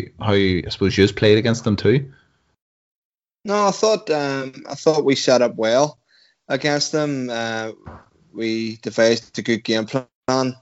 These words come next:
Speaker 2: and to be perfectly honest, at half time we should have been going in, um, a few points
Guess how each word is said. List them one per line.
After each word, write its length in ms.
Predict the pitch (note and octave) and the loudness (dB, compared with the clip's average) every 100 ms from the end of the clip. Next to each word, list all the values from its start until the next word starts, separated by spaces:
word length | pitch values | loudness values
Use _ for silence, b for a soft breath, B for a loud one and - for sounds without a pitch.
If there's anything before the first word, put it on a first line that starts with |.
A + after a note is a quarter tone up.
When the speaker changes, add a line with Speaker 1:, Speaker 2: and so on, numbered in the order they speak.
| _ | _
Speaker 2:
and 220 | A2+ A2 | -6 -2
to 60 | G#2+ | -2
be 100 | G#2 | -4
perfectly 540 | G#2 A#2 A2 A2 A2 | 0 0 0 -4 0
honest, 340 | G#2+ G#2+ B2+ - | 0 -2 -4 -4
at 80 | A2 | -2
half 240 | A2+ A2 | 0 -2
time 340 | B2 A2+ B2 | -2 0 0
we 120 | A#2+ A2+ | 0 -2
should 460 | - - - A#2 | -4 -8 -2 0
have 120 | B2 | 0
been 240 | A#2+ B2 A2 | 2 -2 0
going 160 | - A#2+ | 2 4
in, 400 | B2 C3+ C3 A2 _ _ _ - | 4 2 -2 -6 _ _ _ -8
um, 560 | A#2+ A2+ A2+ A2+ A2 | -4 -2 -2 -2 -4
a 80 | G#2+ | -8
few 200 | A2+ B2 | -2 -2
points 640 | A#2 A#2+ A#2+ A#2+ - - | 0 -2 -2 -2 -4 -6